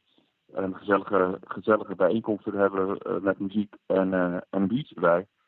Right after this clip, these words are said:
ja, dan wil iedereen naar buiten. Dat, eh, dat, daar ben ik van overtuigd.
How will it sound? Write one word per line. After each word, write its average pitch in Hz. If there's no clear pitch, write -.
ja, 82
dan 85
wil 90
iedereen 101
naar 101
buiten. 117
Dat, -
eh, 92
dat, 95
daar 95
ben 98
ik 95
van 101
overtuigd. 98